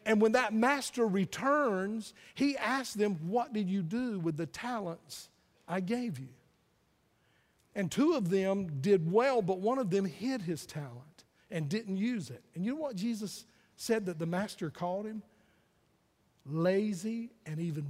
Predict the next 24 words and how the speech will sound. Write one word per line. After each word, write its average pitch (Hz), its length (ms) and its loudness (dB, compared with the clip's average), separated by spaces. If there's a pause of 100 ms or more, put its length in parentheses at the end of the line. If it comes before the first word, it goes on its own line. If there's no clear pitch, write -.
(120)
wicked. 147 520 -6 (840)
Here's 277 240 -2
the, 185 140 -2 (100)
here's 196 240 -2
the 156 80 -4
message. 135 560 -12 (1160)
You're 226 120 0
gonna 202 180 4
stand 180 280 0
before 156 260 -4
God 202 320 -2
one 165 120 -2
day, 175 100 -2
and 202 80 -4
he's 226 160 -6
gonna 214 200 -6
ask 247 360 -8
you 190 100 0
what 202 300 -4
you 196 160 0
did 226 280 -4
with 175 140 -4
your 214 120 -6
talent, - 460 -14